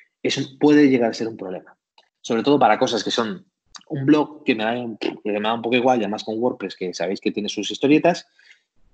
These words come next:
y mi E R P, que es algo bastante, bastante crítico, ¿vale?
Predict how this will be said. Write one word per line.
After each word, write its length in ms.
y 100
mi 160
E 40
R 160
P, 140
que 100
es 80
algo 200
bastante, 380
bastante 320
crítico, 380
¿vale? 240